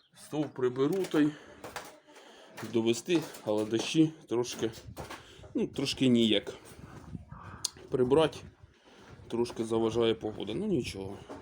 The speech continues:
погода налагодиться і все буде добре. Так, по свинях. Ну, в принципі, знову ж таки,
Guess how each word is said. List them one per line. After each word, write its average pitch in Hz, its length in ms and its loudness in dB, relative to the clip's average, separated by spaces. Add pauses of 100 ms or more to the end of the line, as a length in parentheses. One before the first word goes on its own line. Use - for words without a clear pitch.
(160)
погода 113 300 0
налагодиться 127 760 -2 (680)
і - 20 -4
все 127 220 2
буде 113 300 0
добре. 107 500 -2 (1200)
Так, 110 200 4 (220)
по 185 500 8
свинях. 101 920 0 (300)
Ну, 196 60 0
в - 340 -4
принципі, 123 760 2 (220)
знову 110 200 0
ж - 120 -8
таки, 104 260 -4